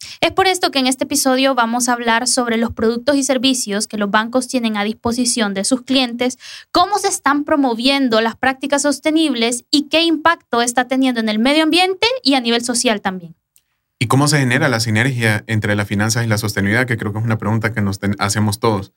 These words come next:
Speaker 2: Además de conocer cómo los bancos miembros han empezado a actuar en base al sistema financiero después de la firma del protocolo de sostenibilidad.
Speaker 1: Para ampl-, para hablar sobre este amplio tema, tenemos a una experta de este día que es Emperatriz Mayorga, gerente de sostenibilidad de Banco Agrícola. Bienvenida, Empe.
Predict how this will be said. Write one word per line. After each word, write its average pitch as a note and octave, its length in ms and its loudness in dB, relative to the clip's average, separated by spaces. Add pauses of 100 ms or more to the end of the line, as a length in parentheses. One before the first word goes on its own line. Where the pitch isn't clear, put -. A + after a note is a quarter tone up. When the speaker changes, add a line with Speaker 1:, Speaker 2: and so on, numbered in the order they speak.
(320)
Speaker 2:
Además A2 260 2
de C3 80 0
conocer B2+ 360 0
cómo B2+ 180 2
los B2 100 0
bancos B2 340 0
miembros A#2+ 640 0
han G#2+ 140 -2
empezado G#2+ 400 -2
a - 20 2
actuar A#2+ 380 -2 (380)
en G#2 180 2
base G#2 180 0
al A2 80 0
sistema A2 340 -2
financiero A2+ 440 0
después A#2+ 360 0
de C#3 80 2
la G#2+ 120 -2
firma A2+ 240 -2
del G#2+ 60 -2
protocolo G2+ 420 -4
de G2 40 -2
sostenibilidad. F#2+ 640 -6 (420)
Speaker 1:
Para D4 200 2
ampl-, C#4+ 320 -2
para D4 260 2
hablar D4 240 2
sobre E4+ 480 0
este A#3+ 300 -2
amplio B3+ 340 0
tema, F3 380 -4
tenemos G3 320 -2
a A#3+ 80 0
una A#3+ 100 -8
experta G#3 600 0
de G3+ 80 -2
este G3 260 -6
día G3 220 0
que F#3+ 260 -2
es A3+ 140 -4
Emperatriz G3+ 480 -4
Mayorga, G3+ 480 0
gerente A#3 600 0
de A#3 120 0
sostenibilidad C#4 760 0
de B3+ 140 -4
Banco G#3 220 -2
Agrícola. B3 520 -2
Bienvenida, A#3 600 2
Empe. D4+ 260 -6